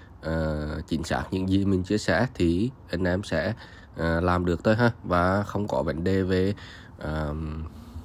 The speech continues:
nước sơn tróc gì hết. Đó. Thì, ờ, nói chung, ờ, sau khi mà mình xếp xuống, mình dũa nhám xong xuôi thì mình sẽ tiến hành dip nha. Đó, thì, ờ,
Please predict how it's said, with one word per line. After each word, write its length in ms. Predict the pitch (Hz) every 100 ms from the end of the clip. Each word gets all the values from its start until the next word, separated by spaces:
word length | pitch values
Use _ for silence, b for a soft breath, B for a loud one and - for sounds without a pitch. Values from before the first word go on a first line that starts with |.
| B
nước 200 | 90 85
sơn 200 | - 92 101
tróc 180 | 127 -
gì 100 | 92
hết. 140 | 135 -
Đó. 140 | - - B B B B B - - - - - - - - - - 85
Thì, 320 | 92 87 90
ờ, 320 | 92 90 85 B B -
nói 120 | 87
chung, 200 | 123 123 -
ờ, 220 | 85 87
sau 240 | 85 90 98
khi 180 | - 104
mà 120 | 101
mình 180 | 104 101
xếp 220 | - 127
xuống, 360 | - 67 85 92
mình 240 | 95 95
dũa 200 | 92 82
nhám 320 | 80 76 58
xong 200 | 85 104
xuôi 240 | 110 123 120 B B B B B -
thì 140 | 95
mình 380 | 98 98 104 143
sẽ 400 | - 101 82 95 113 -
tiến 180 | - 78
hành 240 | 101 92 107
dip 100 | 143 -
nha. 200 | 131 120 - -
Đó, 260 | - - - -
thì, 420 | - 80 85 85 85 B B B B - - -
ờ, 340 | 76 78 78